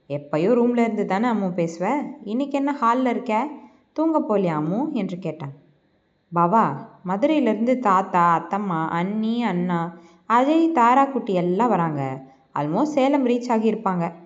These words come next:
எப்படியும் ஒரு அரை மணி நேரத்துல வந்துடுவாங்க" என்று கூறினான். "மாமா காலையில ஃபோன் பேசும்பொழுது கூட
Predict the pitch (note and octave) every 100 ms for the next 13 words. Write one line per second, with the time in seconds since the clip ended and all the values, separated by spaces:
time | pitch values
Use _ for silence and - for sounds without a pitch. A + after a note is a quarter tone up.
0 | - _ B3 A#3 C4+ C#4+ F4 B3+ G#3 A3+
1 | C4 B3 A#3 A#3 C#4+ C#4 A#3 G3+ G3 G3
2 | E3+ D3+ - E3 E3+ - E3+ D#3 C#3+ -
3 | - _ _ _ _ _ _ _ G#3+ C#4
4 | G#4+ F4+ G#3+ G#3 C4 C#4 A#3+ C4 D4+ A#3
5 | A3+ G#3 F#3+ G3 G3+ G#3+ A3 - C4+ G#3